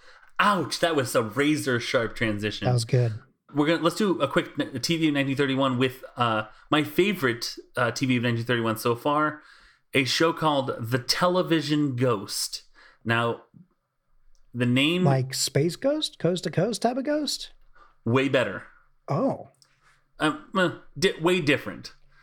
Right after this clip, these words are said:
Speaker 2: Like the
Speaker 1: Different
Speaker 2: Ghost
Speaker 1: tone.
Speaker 2: in Poltergeist?
Speaker 1: The Television Ghost is an American dramatic horror anthology te-,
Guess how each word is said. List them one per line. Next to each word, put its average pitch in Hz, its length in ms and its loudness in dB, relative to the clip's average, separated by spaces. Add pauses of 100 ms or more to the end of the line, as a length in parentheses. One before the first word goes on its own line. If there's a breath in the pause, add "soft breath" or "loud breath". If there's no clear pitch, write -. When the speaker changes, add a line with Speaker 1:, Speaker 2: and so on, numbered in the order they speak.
Speaker 2:
Like 170 220 2
the - 60 4
Speaker 1:
Different 170 320 6
Speaker 2:
Ghost 202 140 4
Speaker 1:
tone. 170 80 4
Speaker 2:
in 143 40 2 (140)
Poltergeist? 254 880 0
Speaker 1:
The 143 80 4
Television 180 580 0
Ghost 123 360 0
is 123 120 0
an 135 80 4
American 151 800 0
dramatic 139 800 0
horror 170 720 0
anthology 139 720 0
te-, 135 240 0